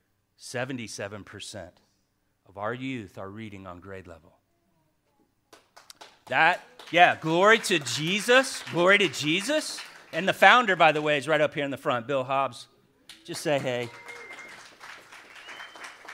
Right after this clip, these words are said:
But this is what we do here. We're creating a system that is looking at the brokenness and saying, "Hey, we're here to bring healing to this brokenness."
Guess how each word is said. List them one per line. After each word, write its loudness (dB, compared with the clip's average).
But 2
this 4
is 0
what 6
we -4
do 4
here. 2
We're 4
creating 2
a 0
system 0
that 10
is 2
looking 6
at 6
the 4
brokenness 8
and -8
saying, 2
"Hey, 4
we're 8
here 6
to 8
bring 4
healing 2
to -8
this -4
brokenness." -6